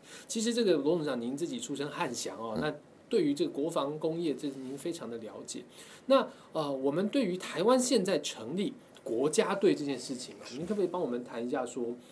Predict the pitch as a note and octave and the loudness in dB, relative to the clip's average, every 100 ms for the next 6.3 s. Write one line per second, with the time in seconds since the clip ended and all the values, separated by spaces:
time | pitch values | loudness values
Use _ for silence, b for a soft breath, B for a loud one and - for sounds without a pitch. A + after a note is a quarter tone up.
0 | B B2 A2 - A#3 A3 G#3+ E3+ A#2 A#2 | B -10 -10 -4 4 4 4 -4 -6 -6
1 | F#3 F#3 - A2+ - D#3 G#2 - B2 - | 2 2 2 0 2 2 0 -8 -12 -12
2 | - - - - - - C3 E3 B2+ G#2 | -18 -16 -18 -18 -2 10 10 12 8 6
3 | G2+ G2+ - - F#2 F2 F2 F2 F2 - | 2 -2 -8 -6 0 2 2 -2 -4 -10
4 | - - - - - - - G#2+ - E2+ | -20 -20 -20 -20 -20 -20 -2 0 2 0
5 | F#2+ - F2+ C#2+ - C#2+ D2+ D#2 D2 C2+ | 0 4 4 4 0 0 0 0 0 2
6 | C2 A#1+ A#1 | 2 0 -2